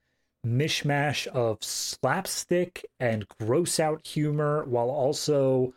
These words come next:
some cool action as well. And it just, it never quite felt like it found that pace that the original Indiana Jones did, that place where it's supposed to exist in.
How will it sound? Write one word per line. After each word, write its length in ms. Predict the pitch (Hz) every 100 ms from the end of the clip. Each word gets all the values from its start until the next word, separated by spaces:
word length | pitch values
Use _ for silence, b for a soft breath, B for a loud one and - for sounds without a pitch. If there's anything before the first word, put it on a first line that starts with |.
| B B B
some 400 | - - 165 160
cool 360 | - 185 151 151
action 440 | 143 120 - - 113
as 200 | 104 -
well. 360 | 101 95 98 -
And 160 | 117
it 100 | 123
just, 300 | 127 175 - - _ _ _ _
it 160 | 135 131
never 260 | 160 202
quite 320 | - - 151 -
felt 160 | 135
like 180 | 131 120
it 160 | 120 101 _ _ _ _ _ _ _ _ _ _
found 460 | 127 135 143 151 135 -
that 340 | 117 117 131 - _ _ _ _ -
pace 540 | - 135 101 - -
that 160 | - 113
the 120 | 120
original 600 | 113 117 117 120 113 107 -
Indiana 320 | 123 117 113
Jones 240 | 110 104
did, 160 | 104 95
that 160 | 107 -
place 340 | - 151 -
where 120 | 135
it's 120 | 120
supposed 520 | - - - 123 123 -
to 120 | 117
exist 480 | 101 - 107 - 113
in. 220 | 110